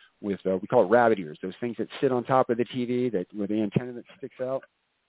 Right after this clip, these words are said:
It's basically free T V. And at that time in the, um, in the world,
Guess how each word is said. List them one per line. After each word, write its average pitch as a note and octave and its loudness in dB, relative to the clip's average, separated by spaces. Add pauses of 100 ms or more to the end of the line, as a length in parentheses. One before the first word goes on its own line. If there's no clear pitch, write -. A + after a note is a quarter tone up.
(280)
It's - -16
basically C#3 -4
free A#2+ -6
T A2+ -8
V. G#2+ 0 (680)
And D#3 4
at D#3 2
that A3+ 4
time F3+ 2
in D3+ -6
the, C3 -2
um, A2 -2 (800)
in C3+ -10
the A2+ -8
world, C3 4